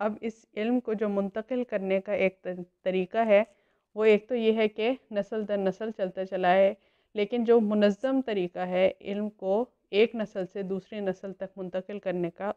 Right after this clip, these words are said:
उसको हम निज़ाम तालीम कहते हैं। ठीक है, यानी एक मुकम्मल निज़ाम की सूरत में एक बाकायदा प्रोसेस से गुज़र के जो है जब तालीम या इल्म जो है वो ट्रांसफ़र किया जाएगा न्यू जनरेशन को, तो वो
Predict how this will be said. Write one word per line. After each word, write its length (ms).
उसको 320
हम 160
निज़ाम 460
तालीम 400
कहते 320
हैं। 100
ठीक 140
है, 80
यानी 300
एक 260
मुकम्मल 560
निज़ाम 380
की 120
सूरत 380
में 120
एक 120
बाकायदा 380
प्रोसेस 480
से 80
गुज़र 300
के 180
जो 120
है 220
जब 140
तालीम 440
या 200
इल्म 220
जो 100
है 80
वो 100
ट्रांसफ़र 480
किया 220
जाएगा 300
न्यू 200
जनरेशन 540
को, 120
तो 160
वो 320